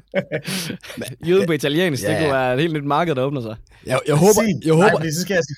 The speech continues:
Speaker 3: Forza, og du får mig ikke til at... Det, ah, nej.
Speaker 2: <laughs> Altså, jeg håber, han bliver god, for han, det vil være fedt navn her bag på trøjen.
Speaker 1: Ja, præcis. Det er, det er sådan en, man gerne lige vil,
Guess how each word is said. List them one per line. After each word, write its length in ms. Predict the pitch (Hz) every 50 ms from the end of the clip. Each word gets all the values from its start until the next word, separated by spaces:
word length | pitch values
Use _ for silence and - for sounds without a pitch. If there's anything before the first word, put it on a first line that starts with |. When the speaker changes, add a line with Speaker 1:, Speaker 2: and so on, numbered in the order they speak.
| - -
Speaker 3:
Forza, 340 | 175 190 190 185 - 131 110
og 180 | - - 131
du 100 | 135 139
får 180 | 127 - - 156
mig 120 | 156 160
ikke 120 | 160 160 -
til 80 | - 151
at... 120 | 135 123 120
Det, 60 | 147 147 127
ah, 160 | 123 135 135 131
nej. 180 | 123 113 117 113 123 143 - - - 185 - -
Speaker 2:
<laughs> 400 | 170 - - 120 _ 139 - _
Altså, 200 | - 113 117 127
jeg 40 | 139 160
håber, 160 | 202 196 175
han 100 | 151 139
bliver 120 | 131 123
god, 140 | 120 135 127
for 100 | - 131
han, 220 | 117 131 135 131
det 100 | 117 104
vil 120 | 131 147 143
være 140 | 143 127 123
fedt 160 | - 185 170
navn 160 | 147 131 127
her 80 | 131 131
bag 180 | 117 131 127
på 60 | 120
trøjen. 360 | - - 127 127 123 120 107 - - _ _ _ _ -
Speaker 1:
Ja, 120 | 127 135
præcis. 540 | 120 139 143 139 165 156 123 123 - - _ _
Det 120 | 127 127
er, 180 | 123 120 120 120
det 60 | 120
er 40 | 131
sådan 140 | 139 170 175 151
en, 40 | 131
man 100 | 123 123
gerne 140 | 123 127 131
lige 100 | 131 123
vil, 380 | 120 120 113 110 110 113 117